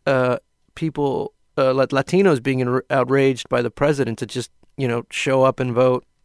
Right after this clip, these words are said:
uh, any way that they can. That's not the reality of how,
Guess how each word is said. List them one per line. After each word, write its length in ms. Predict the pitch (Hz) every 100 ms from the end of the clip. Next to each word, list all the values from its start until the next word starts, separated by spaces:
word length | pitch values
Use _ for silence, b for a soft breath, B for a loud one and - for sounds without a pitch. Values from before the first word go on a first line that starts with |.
| -
uh, 200 | 123 123
any 180 | 143 135
way 240 | 123 123
that 220 | 117 117 -
they 100 | 113
can. 320 | 156 185 175 B B B B _
That's 220 | 156 165 160
not 260 | 180 196
the 80 | 165
reality 640 | 143 139 139 165 143 123
of 100 | 113
how, 460 | 120 127 127 123